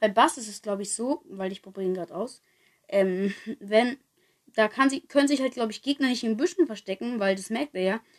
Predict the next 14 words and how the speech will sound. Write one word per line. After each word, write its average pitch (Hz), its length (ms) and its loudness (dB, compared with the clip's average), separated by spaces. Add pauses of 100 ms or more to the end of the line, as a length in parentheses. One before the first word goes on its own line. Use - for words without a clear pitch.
(140)
weil 208 100 -2
sein 220 160 4
Superskill 294 480 2
auflädt. 175 540 -4 (1120)
Und 226 100 -12
übrigens, 240 320 -8
man 240 120 -4
braucht 220 260 2
nur, 208 280 -4 (1300)
ähm, 180 220 -2
ich 175 100 -2
weiß 208 180 -8
grad - 240 -12
nicht, - 220 -16